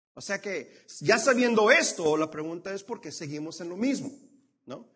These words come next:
Entonces tenemos que nosotros ver y darnos cuenta.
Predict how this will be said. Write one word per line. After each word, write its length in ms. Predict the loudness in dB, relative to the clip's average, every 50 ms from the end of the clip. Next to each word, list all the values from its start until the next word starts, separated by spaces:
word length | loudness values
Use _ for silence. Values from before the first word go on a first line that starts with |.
| _ _
Entonces 280 | _ -8 -6 -4 -4
tenemos 420 | 0 2 2 4 6 4 4 4 2
que 80 | -2 -2
nosotros 580 | -4 -4 -6 -8 -10 -10 -10 -10 -10 -10 -8
ver 320 | -4 -2 0 0 2 0 0
y 80 | 0
darnos 380 | -2 -2 -2 -4 -6 -8 -8 -10
cuenta. 580 | -8 -6 -6 -6 -6 -8 -10 -10 -10 -10 -12